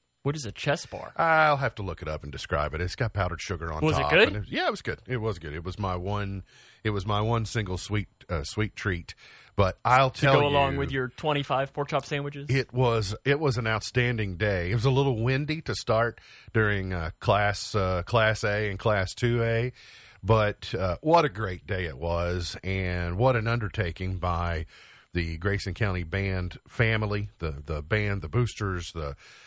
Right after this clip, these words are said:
Speaker 2: uh, administration, the community, et cetera. So hosting twenty competitive bands, and then, of course, the Cougar Band performed in exhibition. What a phenomenal job they did. I hadn't seen the show yet this year,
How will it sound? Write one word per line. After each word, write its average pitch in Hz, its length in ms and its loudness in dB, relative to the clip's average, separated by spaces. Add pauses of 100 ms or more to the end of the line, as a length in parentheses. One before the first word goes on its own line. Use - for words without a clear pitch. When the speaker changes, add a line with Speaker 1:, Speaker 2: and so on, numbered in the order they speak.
(220)
Speaker 2:
uh, 76 220 0
administration, 101 800 -2
the 78 80 -4
community, 98 580 -2
et 80 80 -6
cetera. 101 400 0
So 80 280 -4 (800)
hosting 104 720 0 (380)
twenty 170 360 2
competitive 123 640 0
bands, 87 520 -4 (460)
and 101 200 2
then, 107 100 2
of 107 140 -2
course, 113 300 2
the - 60 -8
Cougar 123 300 0
Band 101 320 -2
performed 107 520 -2
in 98 500 -2
exhibition. 101 640 -2
What - 140 -6
a - 60 -14
phenomenal 87 560 -2
job 82 280 -4
they 73 100 -6
did. 80 160 -4
I 107 120 0
hadn't 92 180 -4
seen 117 160 -4
the 123 60 -4
show 123 240 0
yet 117 220 -4
this - 180 -8
year, 107 240 -4